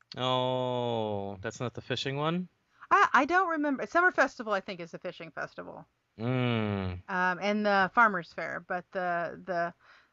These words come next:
Speaker 2: that's the one where you have ninety minutes to run to five places and chase everybody down and hope you can find those stupid flowers.
Speaker 1: Oh, yeah.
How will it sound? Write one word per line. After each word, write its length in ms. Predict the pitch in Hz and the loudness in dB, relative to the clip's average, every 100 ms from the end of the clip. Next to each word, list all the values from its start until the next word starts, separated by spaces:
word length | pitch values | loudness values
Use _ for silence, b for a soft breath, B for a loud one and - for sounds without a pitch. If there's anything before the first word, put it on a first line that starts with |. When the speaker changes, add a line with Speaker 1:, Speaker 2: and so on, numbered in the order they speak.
| - | -10
Speaker 2:
that's 320 | 190 220 220 | 0 2 2
the 80 | 247 | 2
one 180 | 226 214 | 2 4
where 80 | 208 | 2
you 60 | |
have 100 | 202 185 | 2 0
ninety 280 | 190 190 | -2 0
minutes 320 | 190 190 185 - | -2 -2 -4 0
to 80 | |
run 160 | 196 185 | 0 0
to 60 | 175 | 0
five 360 | 185 180 175 | 2 2 0
places 500 | - 185 175 185 175 | -2 -2 -2 -6 -6
and 240 | 170 170 160 _ _ - | -8 -8 -10 _ _ -4
chase 260 | 208 - | -2 0
everybody 480 | 185 180 180 180 175 | 0 0 0 0 0
down 440 | 175 165 165 170 | -2 2 2 2
and 160 | 160 165 | -2 -6
hope 260 | 180 175 190 | -4 -6 -6
you 80 | |
can 160 | - 170 | -6 -4
find 240 | - 170 | -2 -2
those 120 | 175 - | -4 -10
stupid 380 | - 180 180 | -10 -10 -10
flowers. 640 | - 170 165 175 208 - _ _ b b b - | -2 2 4 2 -2 -8 _ _ b b b 0
Speaker 1:
Oh, 260 | 135 120 113 | 2 4 4
yeah. 280 | 107 101 | 4 2